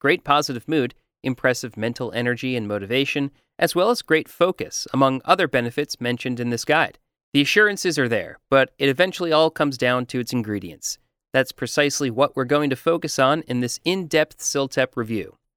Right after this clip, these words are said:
What is Siltep? Siltep is one of the mental performance supplement products produced by the Natural Stacks Company. Siltep, now named Neurofuel,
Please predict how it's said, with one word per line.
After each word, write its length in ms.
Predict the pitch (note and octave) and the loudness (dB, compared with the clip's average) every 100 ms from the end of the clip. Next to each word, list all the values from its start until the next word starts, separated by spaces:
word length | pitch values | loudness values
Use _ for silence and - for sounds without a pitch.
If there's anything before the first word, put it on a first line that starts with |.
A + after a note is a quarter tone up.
| _ _ - | _ _ -2
What 180 | E3+ A#3 | 2 4
is 180 | E3+ E3 | 2 2
Siltep? 480 | - F#3 E3+ G2+ - _ _ _ _ _ _ | 0 -2 0 -2 -4 _ _ _ _ _ _
Siltep 480 | - F3+ G3+ E3 E3 | 0 0 4 4 4
is 160 | D#3+ C3 | 0 0
one 200 | C3+ C#3 | 0 0
of 100 | B2+ | 0
the 60 | |
mental 360 | G#2+ B2 C3 C3+ | 0 0 -2 -4
performance 560 | B2 - A2+ G#2+ G#2 | -6 -6 -4 -4 -6
supplement 460 | - B2 - C3 B2+ | -4 -4 -4 -6 -6
products 400 | - G#2+ G#2 - | -2 0 0 -6
produced 500 | - A#2+ D3+ E3 - | -10 -4 -2 -2 2
by 300 | C#3 C3+ C3 - | 4 4 2 -2
the 80 | |
Natural 420 | A2+ C#3 - E3 D#3 | 0 0 0 -2 -4
Stacks 460 | - B2 A#2+ - | 0 0 0 -2
Company. 460 | - C#3 A#2 E2 _ _ _ _ _ - | -2 -2 -2 -12 _ _ _ _ _ -2
Siltep, 480 | F#3+ G3 E3 E3+ C3+ | 0 2 4 2 2
now 200 | C3+ C3+ | 2 2
named 380 | C3 C3 B2+ - | 2 -2 -4 -10
Neurofuel, 760 | A#2 D3 E3+ C3 - A#2 C#3+ | 0 2 4 2 -2 -2 -2